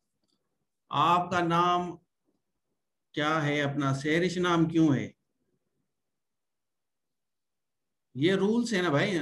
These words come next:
ये रूल्स हैं बेटा। इसका रीजन ये है कि ये रूल है। हाँ, इसको रूल कहा जाता है, इसका रीजन नहीं है कोई भी,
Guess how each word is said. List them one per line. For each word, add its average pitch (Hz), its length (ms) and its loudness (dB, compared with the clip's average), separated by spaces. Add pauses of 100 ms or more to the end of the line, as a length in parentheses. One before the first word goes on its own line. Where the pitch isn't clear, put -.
(100)
ये 190 180 0
रूल्स 214 360 -4
हैं 151 100 0
बेटा। 131 440 -6 (420)
इसका 165 280 -2
रीजन 208 340 2
ये 202 240 6
है 208 160 2
कि 214 120 -4
ये 196 200 0
रूल 175 340 2
है। 104 180 -4 (1000)
हाँ, 131 360 -2 (1000)
इसको 180 240 0
रूल 220 300 4
कहा 170 180 4
जाता 117 300 -2
है, 123 60 -2
इसका 170 180 0
रीजन 214 340 2
नहीं 220 200 4
है 170 140 6
कोई 143 220 2
भी, 101 200 -6